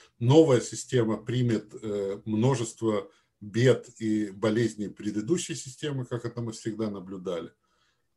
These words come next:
А, поэтому прежде всего, опять же, нужно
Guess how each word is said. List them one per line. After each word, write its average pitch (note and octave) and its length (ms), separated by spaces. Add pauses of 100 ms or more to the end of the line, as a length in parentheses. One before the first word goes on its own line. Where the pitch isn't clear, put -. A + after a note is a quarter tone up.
(160)
А, G#2 300 (1080)
поэтому F3 720 (920)
прежде F3 380
всего, G#2 680
опять C3 360
же, G2 120
нужно D#3+ 300